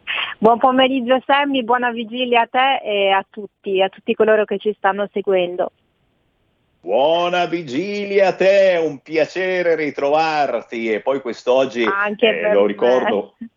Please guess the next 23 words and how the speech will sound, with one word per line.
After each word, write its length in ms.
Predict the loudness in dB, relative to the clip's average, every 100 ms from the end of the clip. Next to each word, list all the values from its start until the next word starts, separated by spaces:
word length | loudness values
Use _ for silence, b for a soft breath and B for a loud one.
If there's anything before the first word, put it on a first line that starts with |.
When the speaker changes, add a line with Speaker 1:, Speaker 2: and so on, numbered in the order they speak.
| _ _ _ _ _ _ _ _ _ _ _
Speaker 2:
Grazie. 880 | 0 4 4 2 0 -4 0 0
Per 280 | -2 0 0
chi 160 | 0 -4
ci 400 | 0 0 0 -2
sta 240 | 0 0
sbirciando 880 | 0 -2 0 0 0 -2 -2 -2 -2
in 140 | 0
radiovisione, 1300 | 0 0 0 -2 -2 -6 -4 0 0 0 0 0 -2 -4 B
oggi 340 | -6 -4 -4
ci 120 | -4 0
ho 80 |
acceso 500 | 0 -2 -8 -4 -4
tutte 280 | -4 -4 0
le 100 | 0
luci 340 | 0 -2 -4 -8
psichedeliche, 1120 | -8 -10 -2 0 4 4 2 0 -4 -2 0
perché 300 | -2 -4 -6
giustamente, 760 | -6 -4 -2 -2 -4 -4 -4
visto 320 | -4 -6 -6 -6
che 160 | -4
non 240 | -4 -4 -4
ci 140 | -4
lasciano 640 | 0 0 0 -2 0 0